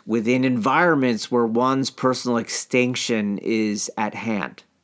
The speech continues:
So warriors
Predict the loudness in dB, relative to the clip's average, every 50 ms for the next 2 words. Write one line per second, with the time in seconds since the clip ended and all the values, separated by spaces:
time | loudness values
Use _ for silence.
0 | _ _ _ _ _ _ _ _ _ _ _ _ _ _ _ _ _ _ _ _
1 | _ _ _ _ _ _ _ _ _ _ _ _ _ _ _ _ _ _ _ _
2 | _ _ _ _ _ _ _ _ _ _ _ _ _ _ _ _ _ _ _ _
3 | _ _ _ _ _ _ _ _ _ _ _ _ _ _ _ _ _ _ _ _
4 | _ _ _ _ _ _ _ _ _ _ _ _ _ _ _ _ -6 -2 2 4
5 | 4 4 4 2 2 -2 -6 -10 _ _ _ _ _ -4 0 4 6 6 6 6
6 | 4 4 2 2 2 2 0 0 -2 -6 -8 -8 -12